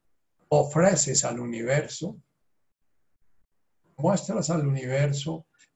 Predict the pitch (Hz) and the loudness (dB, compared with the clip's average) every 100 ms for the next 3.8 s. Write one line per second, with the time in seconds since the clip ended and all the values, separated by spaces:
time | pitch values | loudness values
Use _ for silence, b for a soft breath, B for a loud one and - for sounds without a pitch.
0 | _ 139 - 135 120 - 202 214 175 165 | _ 0 2 0 -2 -2 -2 -2 -4 -2
1 | 139 - 170 196 196 151 139 - - - | -2 -2 -2 0 0 -2 -4 -10 -6 -4
2 | 110 - - 165 - - - - _ _ | -2 -2 -2 -2 -4 -8 -12 -16 _ _
3 | _ _ _ _ _ - - | _ _ _ _ _ -12 -12